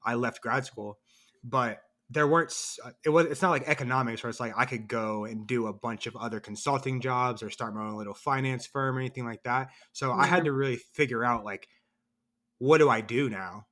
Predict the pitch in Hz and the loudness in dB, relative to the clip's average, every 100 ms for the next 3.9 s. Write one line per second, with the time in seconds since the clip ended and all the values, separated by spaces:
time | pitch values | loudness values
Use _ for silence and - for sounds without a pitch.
0 | - 120 127 117 254 277 349 349 330 285 | -12 -4 -2 4 6 8 6 8 8 6
1 | - 302 262 339 277 143 - - _ _ | 4 2 0 2 4 4 0 -16 _ _
2 | _ 143 139 175 170 147 160 147 151 151 | _ -2 4 6 4 6 6 6 2 0
3 | 135 120 117 110 - 110 101 95 - | 0 -2 -4 -4 -6 -8 -8 -12 -16